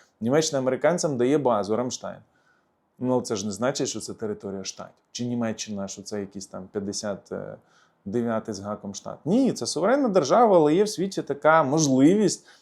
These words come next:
давати свої, е, військові об'єкти під спільне користування або під користування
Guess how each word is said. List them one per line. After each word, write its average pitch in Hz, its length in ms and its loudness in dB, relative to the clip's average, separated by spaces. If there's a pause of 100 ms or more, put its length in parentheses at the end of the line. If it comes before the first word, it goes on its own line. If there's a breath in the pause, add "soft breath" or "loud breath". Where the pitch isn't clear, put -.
(140)
давати 139 480 4
свої, 127 680 0 (280 soft breath)
е, 113 300 6
військові 131 560 4
об'єкти 127 720 4
під 127 280 -4
спільне 156 380 -2
користування 120 680 -2
або 113 140 -2
під 117 160 -12
користування 120 600 -6